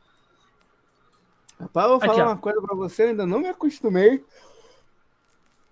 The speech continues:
Speaker 1: Sério, ainda
Speaker 2: Ó,
Speaker 1: não me acostumei
Speaker 2: antes,
Speaker 1: pra acordar
Speaker 2: antes
Speaker 1: direito.
Speaker 2: era essa área aqui, né? Essa área aqui que era a primeira área do jogo, né? Essa aqui,
Speaker 1: Sim.
Speaker 2: que era a área de Mondstadt. E aí aqui era apagado também, essa montanha de gelo.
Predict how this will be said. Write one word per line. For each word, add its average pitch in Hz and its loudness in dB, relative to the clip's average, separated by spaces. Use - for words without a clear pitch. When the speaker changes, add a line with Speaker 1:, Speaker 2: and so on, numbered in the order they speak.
Speaker 1:
Sério, 240 4
ainda 196 6
Speaker 2:
Ó, 190 8
Speaker 1:
não 185 6
me 208 6
acostumei 285 4
Speaker 2:
antes, 269 2
Speaker 1:
pra 240 -2
acordar 185 2
Speaker 2:
antes 262 4
Speaker 1:
direito. 247 4
Speaker 2:
era 240 4
essa 247 2
área 226 4
aqui, 262 -6
né? 254 -4
Essa 190 -4
área 185 -2
aqui 175 -12
que 185 -10
era 170 0
a 160 -6
primeira 165 -6
área 156 -4
do 156 -10
jogo, 175 -6
né? 196 -4
Essa 156 -8
aqui, 147 -6
Speaker 1:
Sim. 135 -16
Speaker 2:
que - -8
era 156 -2
a 156 -2
área 151 -8
de 151 -10
Mondstadt. 220 -4
E 247 -4
aí 226 0
aqui 196 0
era 208 4
apagado 185 -2
também, 185 -4
essa 226 -4
montanha 175 -6
de 170 -6
gelo. 226 -4